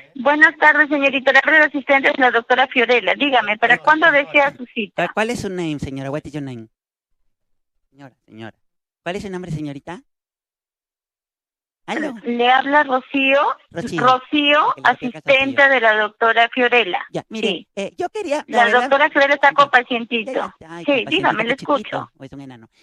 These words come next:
Speaker 3: Mire, eh, lo que pasa es que quería ver cómo vamos a hacer con mi diente, porque yo, o sea, eh, a ver, no tengo todo, ¿no? La, la parte de la casetera se me ha caído, pues, ya comiendo ahí, este,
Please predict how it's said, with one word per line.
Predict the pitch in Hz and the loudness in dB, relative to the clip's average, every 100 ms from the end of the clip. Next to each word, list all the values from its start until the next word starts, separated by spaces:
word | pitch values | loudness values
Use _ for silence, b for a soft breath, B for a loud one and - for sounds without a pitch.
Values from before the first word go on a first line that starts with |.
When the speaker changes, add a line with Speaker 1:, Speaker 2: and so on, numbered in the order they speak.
| - | -10
Speaker 3:
Mire, | 233 214 | -8 -6
eh, | 208 | -6
lo | 202 | -8
que | 214 | -10
pasa | 262 359 | -12 -10
es | |
que | 294 | -8
quería | 247 226 233 | -8 -6 -6
ver | 233 - | -8 -10
cómo | 233 220 | -10 -8
vamos | 214 220 | -8 -8
a | 190 | -10
hacer | 202 | -10
con | 196 196 | -14 -14
mi | 160 | -10
diente, | 160 156 190 208 - _ _ _ | -8 -8 -10 -14 -16 _ _ _
porque | 185 214 | -10 -10
yo, | 302 _ - 190 | -10 _ -18 -8
o | |
sea, | - - _ _ _ | -6 -8 _ _ _
eh, | 151 170 | -14 -10
a | 175 | -8
ver, | 160 - - | -10 -12 -14
no | 196 | -12
tengo | 220 202 | -8 -8
todo, | 202 165 127 | -6 -6 -8
¿no? | 147 220 | -12 -12
La, | 196 - | -16 -16
la | 175 | -16
parte | - 180 202 | -12 -10 -10
de | |
la | 196 | -12
casetera | 185 180 - 180 185 | -12 -14 -14 -12 -12
se | 180 | -12
me | 160 | -12
ha | 165 | -12
caído, | 156 170 170 147 | -12 -10 -10 -12
pues, | 139 135 | -16 -18
ya | 139 | -20
comiendo | - 127 131 135 131 | -16 -14 -12 -14 -14
ahí, | 131 123 | -14 -16
este, | 117 117 | -18 -20